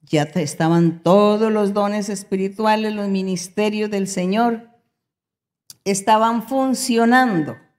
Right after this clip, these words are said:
Comenzaron a funcionar desde el primer momento. Dice que este Felipe, el evangelista, era uno de los siete que, que habían sido elegidos para servir a las mesas.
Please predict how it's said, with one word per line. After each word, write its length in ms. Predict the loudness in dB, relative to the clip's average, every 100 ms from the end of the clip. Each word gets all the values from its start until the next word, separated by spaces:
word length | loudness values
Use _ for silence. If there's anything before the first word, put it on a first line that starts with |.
| _ _ _ _
Comenzaron 640 | 0 2 2 2 0 0
a 80 | -2
funcionar 800 | -2 0 0 0 0 2 0 -2
desde 300 | -4 -4 -4
el 160 | -6 -6
primer 380 | -4 -2 -2
momento. 680 | 0 0 2 2 0 -4 -14 _ _ _ _ _ _ _ _ _ _
Dice 360 | 0 2 2 2
que 220 | 2 0
este 260 | 0 -2
Felipe, 480 | -2 0 0 0 -2
el 80 | -2
evangelista, 840 | 0 0 0 0 0 -2 -2 -4 -2
era 240 | 0 2
uno 300 | 0 0 0
de 120 | 0
los 220 | 2 0 -2
siete 760 | 0 2 2 0 -4 -6 -14 _ _ _ _
que, 440 | 2 2 -2 -14 _
que 120 | 2
habían 840 | 4 2 2 0 0 -2 -4 -10 _ _ _ _
sido 540 | -4 2 2 2 -2
elegidos 920 | 0 4 4 2 0 2 0 -4 -12 -18 _ _ -2
para 240 | 0 0
servir 440 | -2 0 2 2
a 60 | 0
las 240 | -2 -2
mesas. 600 | -2 -2 -2 -10 -18 -20